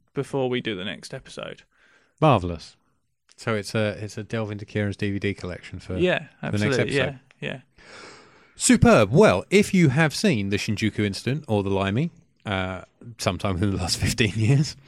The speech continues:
Speaker 2: uh, you can let us know on Twitter at H O S Podcast. We're on Facebook, facebook dot com slash have you seen podcast. The website is have you seen dot net, and the email is podcast at have you seen dot net. We also have a YouTube channel, as we keep telling you,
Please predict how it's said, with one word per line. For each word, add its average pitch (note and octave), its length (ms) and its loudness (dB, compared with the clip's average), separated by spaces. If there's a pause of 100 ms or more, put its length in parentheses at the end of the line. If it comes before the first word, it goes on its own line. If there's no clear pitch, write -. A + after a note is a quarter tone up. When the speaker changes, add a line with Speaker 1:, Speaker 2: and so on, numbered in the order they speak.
(300)
Speaker 2:
uh, G#2+ 560 2
you C3 160 -2
can B2 160 2
let A#2 160 -2
us - 100 -8
know C3+ 300 -2 (140)
on A2 120 -2
Twitter A#2+ 280 -2
at G#2+ 320 -2
H A2 200 -2
O A2 40 -2
S G2+ 100 -2
Podcast. F3+ 560 0
We're G#2+ 80 -4
on F#2 80 -6
Facebook, D#3+ 380 -2
facebook F#2+ 340 -6
dot F#2+ 120 -10
com B2+ 200 0
slash - 380 -6
have F#2 160 -6
you F#2 80 -8
seen F#2+ 180 -8
podcast. A#2+ 480 -4
The C3+ 80 -4
website B2+ 320 -4
is G2 60 -16
have F#2+ 160 -4
you F2 60 -18
seen F#2+ 180 -6
dot F2 180 -12
net, D3+ 300 -6
and A2 200 -6
the G#2 80 -8 (100)
email B2+ 240 -4
is G2 100 -12
podcast F#2+ 500 -4
at E2 120 -10
have F#2 160 -8
you F2 40 -14
seen F#2 220 -12
dot F2+ 180 -12
net. - 240 -20 (720)
We F#3+ 100 6
also C#3 140 6
have B2 120 4
a A#2 40 0
YouTube A#2+ 340 2
channel, F#2+ 320 0
as F#2+ 140 -4
we C3 60 -2
keep - 220 0
telling A2 200 0
you, F2+ 120 -4